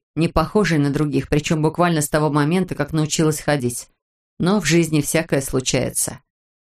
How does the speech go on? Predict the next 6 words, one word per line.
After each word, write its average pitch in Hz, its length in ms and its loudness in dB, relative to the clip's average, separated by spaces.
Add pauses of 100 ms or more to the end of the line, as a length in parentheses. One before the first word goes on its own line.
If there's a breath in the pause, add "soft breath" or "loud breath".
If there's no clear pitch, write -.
Да, 180 320 4
она, 147 180 2
безусловно, 175 600 2
бывает 170 360 2
иногда 160 340 0
бессердечной. 139 880 -2